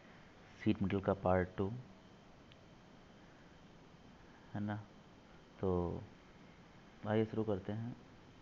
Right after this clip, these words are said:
हम यहाँ बात कर रहे हैं hand lever sear के बारे में, ठीक है, जिसका चित्र में देख रहे हैं।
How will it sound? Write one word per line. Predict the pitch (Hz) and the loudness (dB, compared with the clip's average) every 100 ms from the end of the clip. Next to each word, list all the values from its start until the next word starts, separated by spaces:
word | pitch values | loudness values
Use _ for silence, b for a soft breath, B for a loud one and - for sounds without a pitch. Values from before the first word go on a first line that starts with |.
| - - - - - - - - - - | -20 -20 -20 -20 -20 -20 -20 -20 -10 -2
हम | 131 | 2
यहाँ | 131 131 | 2 6
बात | 113 107 | 6 6
कर | 107 | 2
रहे | 101 104 | 2 2
हैं | 117 170 - - - - - - - - - - - - - - - - - - - - - - - - - - - - | 0 -2 -8 -16 -20 -20 -20 -20 -20 -20 -20 -20 -20 -20 -20 -20 -20 -20 -20 -20 -20 -20 -20 -20 -20 -20 -20 -20 -4 4
hand | 117 123 120 | 6 6 4
lever | 110 104 107 110 | 2 4 6 4
sear | 107 - 95 92 | 2 0 2 4
के | 90 87 | 2 0
बारे | 87 90 | 0 0
में, | 87 90 - - - - - - - - - - - - - - - - - - - - - - | -4 -6 -8 -16 -20 -20 -20 -20 -20 -20 -20 -20 -20 -20 -20 -20 -20 -20 -20 -20 -20 -20 -20 -8
ठीक | 139 | -6
है, | 131 | -4
जिसका | - - - 95 92 | -6 -6 0 2 2
चित्र | - - 92 104 | -2 -6 0 2
में | 104 | 4
देख | 101 104 | 2 2
रहे | 104 | -2
हैं। | 120 | -2